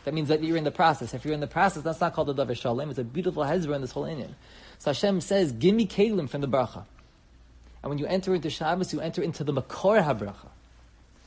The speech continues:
So we need good kelim. Rak achar shenigmar malacha, then the keli can take the bracha.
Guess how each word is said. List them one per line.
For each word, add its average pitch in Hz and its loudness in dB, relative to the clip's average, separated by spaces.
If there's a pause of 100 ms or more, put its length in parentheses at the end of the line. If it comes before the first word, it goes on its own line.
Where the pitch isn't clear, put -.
(520)
So 127 -8
we 131 -4
need 160 -2
good 147 -2
kelim. 104 -6 (720)
Rak 117 -8
achar 175 -2
shenigmar 147 -10
malacha, 135 -6 (1120)
then 127 -4
the 139 -6
keli 120 -4
can 113 -8
take 113 -10
the - -12
bracha. - -14